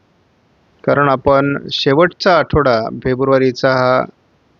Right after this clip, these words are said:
वातावरण बदलाचा दाखवलेला आहे. तसं पावसाचं वातावरण यापूर्वी मॉडेलने दाखवलेलं होतं, परंतु आता मॉडेल फारसा अंदाज देत नाहीये.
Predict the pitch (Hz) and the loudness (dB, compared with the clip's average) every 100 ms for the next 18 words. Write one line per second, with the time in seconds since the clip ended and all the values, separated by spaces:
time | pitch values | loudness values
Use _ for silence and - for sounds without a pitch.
0 | _ _ _ _ _ _ _ _ _ _ | _ _ _ _ _ _ _ _ _ _
1 | _ _ - - 139 127 147 151 139 123 | _ _ -20 -4 -4 0 2 2 0 2
2 | 131 139 131 117 - 135 131 123 123 - | 0 2 0 -2 -2 0 2 0 -2 -8
3 | _ _ _ _ _ _ _ _ _ _ | _ _ _ _ _ _ _ _ _ _
4 | _ _ _ _ - - - 233 - 165 | _ _ _ _ -6 -2 0 0 2 0
5 | - 190 190 170 - 170 170 170 147 147 | 2 -2 2 0 2 0 2 2 0 2
6 | 151 151 151 135 131 139 139 139 - _ | 2 2 2 2 2 2 2 0 -4 _
7 | - - _ _ 139 127 - 170 175 147 | -20 -20 _ _ -2 -2 2 4 6 4
8 | 127 127 131 127 120 139 123 135 135 139 | 2 2 2 0 0 -2 0 2 0 -2
9 | 339 _ _ _ _ _ - 135 131 156 | -8 _ _ _ _ _ -2 0 2 2
10 | 156 - 131 - 139 127 131 131 123 123 | 0 0 -2 0 0 2 2 2 2 0
11 | - 123 135 | 0 0 0